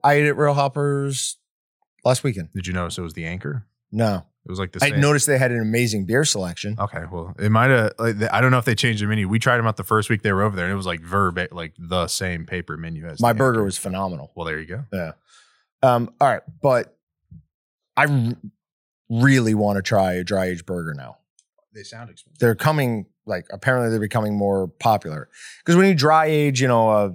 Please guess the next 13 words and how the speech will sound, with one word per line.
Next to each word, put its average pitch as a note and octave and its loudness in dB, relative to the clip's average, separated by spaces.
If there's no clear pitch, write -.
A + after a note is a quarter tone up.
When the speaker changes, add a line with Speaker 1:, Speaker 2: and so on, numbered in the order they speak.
Speaker 1:
a, G2 -10
a E2+ -10
big A2 0
chunk A#2 -2
of G#2+ -4
meat, G2+ -2
you A#2+ -8
cut D3+ 4
off D3 4
all B2+ 2
the A2+ -2
stuff - 0
outside. G2+ -2